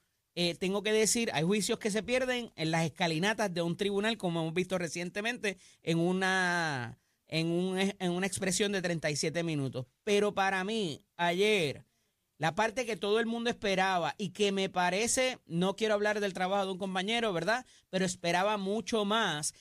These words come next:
de ese contrainterrogatorio que se le iba a hacer a esta figura principal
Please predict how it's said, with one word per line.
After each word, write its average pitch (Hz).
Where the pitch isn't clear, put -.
de 170
ese 214
contrainterrogatorio 202
que 196
se 190
le 175
iba 208
a 208
hacer 196
a 190
esta 196
figura 196
principal 208